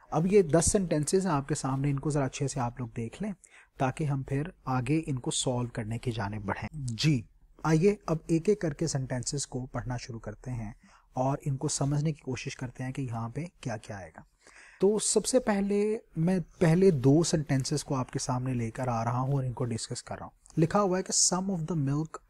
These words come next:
are spoiled।" ज़रा यहाँ पे ध्यान कीजिएगा, लिखा हुआ है "some of" और इधर लिखा हुआ है "a lot of carpenters।" मैं आपके सामने एक लिस्ट, बेटा, शे-, शेयर करने जा रहा हूँ और याद रखिएगा कि ये जो अल्फाज हैं, the rest of,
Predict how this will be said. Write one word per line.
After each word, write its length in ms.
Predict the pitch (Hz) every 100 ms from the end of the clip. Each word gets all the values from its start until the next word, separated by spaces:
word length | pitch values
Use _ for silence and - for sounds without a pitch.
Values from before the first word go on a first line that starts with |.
| -
are 280 | 120 120 127
spoiled।" 580 | - - - 92 92 - _ - - - -
ज़रा 120 | 170
यहाँ 280 | 180 165 190
पे 100 | 202
ध्यान 340 | 165 139 139
कीजिएगा, 420 | 147 151 127 143 160
लिखा 240 | 143 151
हुआ 140 | 151
है 60 | 170
"some 460 | - - 151 151 151 - -
of" 300 | 104 - - - - _ _ - - - - _ 170
और 180 | 185 -
इधर 200 | 185 240
लिखा 240 | 214 202
हुआ 240 | 202 185 170
है 340 | 170 180 202 -
"a 40 | 165 135 139
lot 600 | 135 135 139 156 151 - - 131
of 400 | 127 139 - - -
carpenters।" 920 | 135 127 - 110 104 - - - - - _ - - _ _ _ _ _ _ _ -
मैं 180 | 302 349
आपके 300 | 202 208 -
सामने 300 | 240 233 233
एक 100 | 240 185
लिस्ट, 300 | 208 - 190
बेटा, 180 | 180 196
शे-, 360 | - 185 196 -
शेयर 280 | 170 180
करने 280 | 175 160 160
जा 240 | 147 127 127
रहा 200 | 127 160
हूँ 280 | 143 139 170
और 100 | 165
याद 340 | 131 127 156
रखिएगा 460 | 147 - 139 143 151
कि 140 | 170
ये 220 | 131 151
जो 120 | 147
अल्फाज 500 | 139 127 120 117 120 123
हैं, 100 | 110
the 140 | 113
rest 400 | 117 143 - -
of, 200 | 151 151